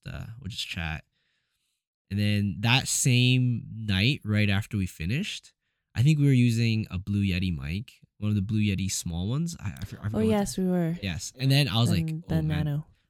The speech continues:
Speaker 1: I was like, I didn't, I was surprised 'cause I always thought it would be, like, really shoddy audio. I, I didn't know how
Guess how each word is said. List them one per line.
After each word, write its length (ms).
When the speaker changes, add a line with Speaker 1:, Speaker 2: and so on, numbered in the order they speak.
Speaker 1:
I 60
was 60
like, 180
I 80
didn't, 220
I 20
was 140
surprised 480
'cause 140
I 160
always 200
thought 160
it 60
would 100
be, 120
like, 180
really 320
shoddy 560
audio. 320
I, 340
I 80
didn't 160
know 160
how 420